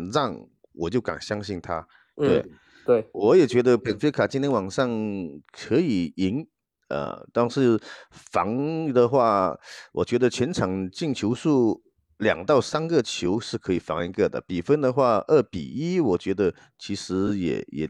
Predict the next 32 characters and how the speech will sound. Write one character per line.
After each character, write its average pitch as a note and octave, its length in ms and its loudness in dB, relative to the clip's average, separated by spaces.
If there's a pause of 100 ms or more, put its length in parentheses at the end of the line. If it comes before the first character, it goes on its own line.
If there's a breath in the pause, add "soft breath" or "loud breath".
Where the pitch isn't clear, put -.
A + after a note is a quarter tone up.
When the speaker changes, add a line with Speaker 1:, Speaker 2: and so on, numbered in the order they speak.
Speaker 1:
不 E2+ 120 -6
错。 F2 320 2
然 E2 120 -2
后 G2+ 360 2 (100)
一 C3 160 -4
比 A2+ 160 -10
一 C3+ 340 -2
这 A#2 120 -6
两 D#2+ 140 -6
个 G2 100 -4
比 - 160 -8
分， F#2+ 280 -4 (120)
Speaker 2:
嗯。 B2 260 -4
Speaker 1:
就 - 100 -16
大 G2 140 0
概 F2+ 100 0
这 - 100 -2
样 D#2 120 -6
子。 - 140 -20 (260)
Speaker 2:
对， A#2+ 180 2
Speaker 1:
对。 D3+ 80 2
Speaker 2:
因 E3 60 8
为 D#3+ 320 4
还 - 180 0
要 D3+ 160 4
再 D3+ 260 2
补 A#2 200 -8
充 C3+ 180 -4
一 B2 60 -4
个， C#3 140 0
就 C#3 120 0
是 C3+ 320 -2